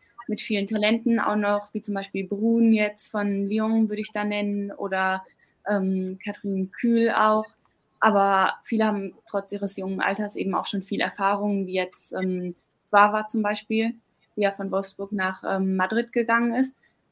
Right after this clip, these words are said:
Also ich denke, Dänemark sollte man auf jeden Fall nicht unterschätzen. Und sie hatten auch ein bisschen Verletzungspech. Zum Beispiel Nadia Nadim, ähm, die kommt jetzt, glaub, glaub ich, gerade erst zurück von ihrer Verletzung. Da muss man dann schauen, wie fit sie ist.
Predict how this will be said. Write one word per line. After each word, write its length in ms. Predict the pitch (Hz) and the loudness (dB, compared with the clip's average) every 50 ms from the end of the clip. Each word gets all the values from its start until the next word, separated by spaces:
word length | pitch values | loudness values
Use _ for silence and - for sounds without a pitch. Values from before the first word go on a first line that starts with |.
| _ - | _ 0
Also 400 | - 208 202 202 196 196 190 143 | 0 2 2 2 2 0 0 0
ich 100 | - - | -2 -2
denke, 260 | - 190 196 196 202 | -2 -2 -2 -2 -2
Dänemark 400 | 180 185 190 202 202 196 196 196 | 0 0 0 0 0 -2 -4 -4
sollte 220 | - 196 196 196 208 | -4 -4 -4 -4 -4
man 120 | 196 196 | -4 -4
auf 160 | 196 190 - | -4 -4 -4
jeden 120 | 202 196 190 | -6 -6 -4
Fall 160 | - 196 190 | -4 -4 -4
nicht 220 | 190 190 - - | -4 -6 -6 -6
unterschätzen. 840 | - 196 185 196 190 - 202 196 - - - - 254 262 262 269 - _ _ _ _ _ _ _ _ _ _ _ | -6 -6 -4 -4 -2 -2 -2 -4 -2 -2 2 6 6 6 6 4 0 _ _ _ _ _ _ _ _ _ _ _
Und 680 | - 220 214 214 208 208 208 202 202 196 - - - - | 4 6 6 6 6 6 4 4 2 0 -2 -6 -10 -8
sie 180 | 214 202 220 | -2 2 2
hatten 480 | 208 202 - 208 202 196 196 196 185 - - _ _ - | 2 2 2 2 0 0 0 -2 -4 -6 -8 _ _ -2
auch 120 | 202 202 | -2 0
ein 120 | 202 202 | 0 -2
bisschen 260 | 196 196 - 214 202 - | -2 0 0 0 0 0
Verletzungspech. 1040 | - 190 180 185 185 - - 226 226 226 - - - 247 247 254 262 - - - _ _ _ - _ _ _ - | 0 0 0 0 0 0 -2 -2 -2 -2 -4 -2 0 2 2 2 0 -2 -10 -20 _ _ _ -20 _ _ _ -4
Zum 120 | - 214 | 0 2
Beispiel 360 | 196 202 196 - 208 202 202 | 2 2 0 0 -2 0 2
Nadia 420 | 196 190 190 190 190 202 202 196 202 | 2 2 2 2 2 2 2 2 2
Nadim, 680 | 202 196 190 190 214 226 233 254 247 254 254 247 226 - | 2 0 -2 0 0 2 4 6 6 6 6 6 4 2
ähm, 480 | 214 214 208 208 202 202 202 202 196 190 | 0 0 0 0 0 -2 -2 -4 -6 -8
die 160 | - 208 196 | -12 -12 -12
kommt 260 | - - 226 220 220 | -6 -2 0 0 0
jetzt, 200 | 226 214 - - | 0 -4 -6 -10
glaub, 320 | - - - 196 190 - - - | -8 -4 -4 -4 -4 -4 -8 -4
glaub 220 | 214 214 208 202 | 0 2 2 2
ich, 100 | 196 - | 0 0
gerade 200 | - 202 196 190 | 0 0 2 2
erst 200 | - 202 - - | 0 0 -2 -2
zurück 280 | - 208 226 226 226 - | -2 -2 -2 -2 -2 -2
von 120 | 226 214 | -2 -2
ihrer 200 | 208 202 208 208 | 0 0 -2 -2
Verletzung. 640 | 208 - 208 202 208 214 - - - 214 208 208 - _ _ _ _ _ - | -2 -2 0 0 0 0 -2 -4 -2 -2 -2 -4 -6 _ _ _ _ _ -2
Da 80 | 196 | 0
muss 140 | 202 202 - | 0 0 0
man 120 | 202 196 190 | 0 -2 -2
dann 160 | 190 196 - | -2 -4 -2
schauen, 260 | - 208 196 196 190 | -2 0 0 0 0
wie 100 | 196 190 | -2 0
fit 280 | - 240 226 233 - - | 0 0 0 0 -2 -2
sie 120 | 226 208 | 0 2
ist. 240 | 190 214 214 - | 2 0 0 -2